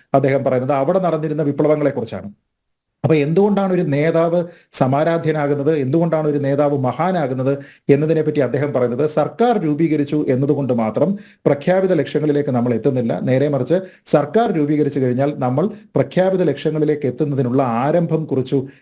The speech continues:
എന്ന് മാത്രമാണ് ഒരു മുഖ്യമന്ത്രി മനസ്സിലാക്കേണ്ടത്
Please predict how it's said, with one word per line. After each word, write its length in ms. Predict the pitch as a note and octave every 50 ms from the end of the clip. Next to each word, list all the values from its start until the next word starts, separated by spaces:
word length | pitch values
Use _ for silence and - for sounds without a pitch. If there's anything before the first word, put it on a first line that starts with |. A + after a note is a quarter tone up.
| -
എന്ന് 240 | - C#3+ C#3+ D3 D#3
മാത്രമാണ് 640 | C#3+ C3+ C3+ C#3 D3 - - D#3+ D#3 D3 D3+ D#3 D#3+
ഒരു 100 | D#3 D#3
മുഖ്യമന്ത്രി 580 | D3+ D3 C#3+ C#3+ - - G3 G#3 G3+ F#3+ F#3+ F3+
മനസ്സിലാക്കേണ്ടത് 760 | D#3+ D3 D3 D3+ D3 C#3+ C#3 C#3 C#3 B2+ A#2+ B2+ C3 C3